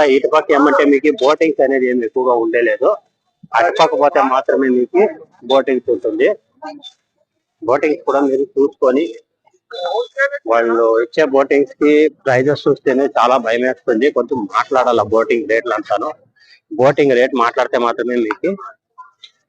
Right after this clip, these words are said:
కొంచెము గిట్టుబాటు అవుతుంది. ఎందుకంటే ఒక్కొక్కరు డైరెక్ట్ గా పోయి అడిగితే మూడు వేలు, ఐదు వేలు, పది వేలు కూడా చెప్తారు. మనం మాట్లాడితే షేరింగ్ లో పోతే ఒకరికి రెండు వందలు అయితే అవుతుంది. వాళ్ళు నీ-, మూడు నీళ్లు కలిసే చోట అయితే తీసుకుని వెళ్ళి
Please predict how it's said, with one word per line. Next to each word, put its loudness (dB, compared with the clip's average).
కొంచెము 0
గిట్టుబాటు 0
అవుతుంది. -4
ఎందుకంటే -2
ఒక్కొక్కరు 0
డైరెక్ట్ 0
గా 2
పోయి 2
అడిగితే 0
మూడు 0
వేలు, 4
ఐదు 0
వేలు, 2
పది -2
వేలు 2
కూడా -2
చెప్తారు. -2
మనం 0
మాట్లాడితే 0
షేరింగ్ 2
లో 2
పోతే -2
ఒకరికి -2
రెండు -2
వందలు 0
అయితే -2
అవుతుంది. -2
వాళ్ళు 2
నీ-, -2
మూడు 2
నీళ్లు 2
కలిసే -2
చోట 0
అయితే -4
తీసుకుని -2
వెళ్ళి -2